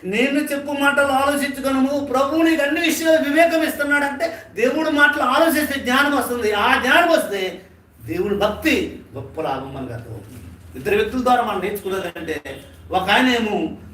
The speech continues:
"క్రీస్తు విషయమైన గొప్ప వాక్యం" అన్నాడు మోషే గారు. సాత్వికుడు, దీన మనసు గలవాడు, ఇజ్రాయేల్ జనాంగాన్ని నడిపించిన దేవుడు ఇల్లత్తడులో నమ్మకమైన మోసే.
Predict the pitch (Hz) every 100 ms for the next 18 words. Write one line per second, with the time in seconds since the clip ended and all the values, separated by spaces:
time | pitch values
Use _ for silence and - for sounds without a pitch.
0 | - - 254 240 262 262 302 277 269 240
1 | 247 254 294 294 285 269 247 226 202 214
2 | 208 185 175 147 120 110 - - - -
3 | - - - 185 190 208 208 208 185 180
4 | 185 170 160 156 156 143 123 127 220 -
5 | 190 180 175 170 160 156 - 135 131 208
6 | 254 240 233 262 277 277 294 320 - -
7 | _ _ - 156 160 160 160 156 143 156
8 | 120 113 104